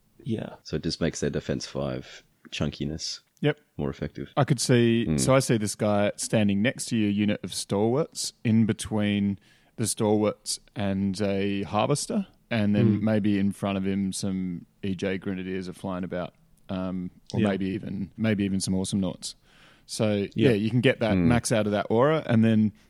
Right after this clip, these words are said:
Speaker 3: on top of your Wild Charge plus one that your Stalwarts then have, you can stack that with a bit of cookery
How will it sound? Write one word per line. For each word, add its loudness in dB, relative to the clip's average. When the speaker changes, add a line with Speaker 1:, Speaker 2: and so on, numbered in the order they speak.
Speaker 3:
on 0
top 4
of 2
your 4
Wild 4
Charge -2
plus -4
one -2
that -2
your -2
Stalwarts -2
then -4
have, -4
you -4
can -2
stack -6
that -4
with -6
a -10
bit -8
of -12
cookery -2